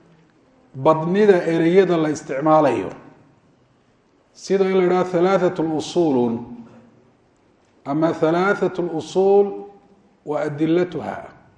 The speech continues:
Magacyada kala duwan ayaad kitaabkan u arkaysaa.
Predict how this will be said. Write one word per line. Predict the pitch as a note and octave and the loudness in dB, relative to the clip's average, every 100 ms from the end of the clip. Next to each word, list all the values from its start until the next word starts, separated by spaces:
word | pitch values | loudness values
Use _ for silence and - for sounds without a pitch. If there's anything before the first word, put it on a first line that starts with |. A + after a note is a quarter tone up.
| _ _ _ _ _ _ _ _ _ _ _ _ _ _ _ _ _ _ _ _ _ _ | _ _ _ _ _ _ _ _ _ _ _ _ _ _ _ _ _ _ _ _ _ _
Magacyada | D3+ D#3+ E3 A3 G#3 G#3 | 0 4 8 8 8 8
kala | F#3 F3 | 6 6
duwan | D3+ E3+ F3+ F#3+ - - - - - _ - | 6 6 6 4 -4 -14 -20 -20 -20 _ -2
ayaad | D#3+ E3 | 0 2
kitaabkan | F3 - F#3+ - F3+ | 0 2 2 2 2
u | E3+ | 4
arkaysaa. | E3 D#3+ B2 - - | 4 2 -4 -6 -16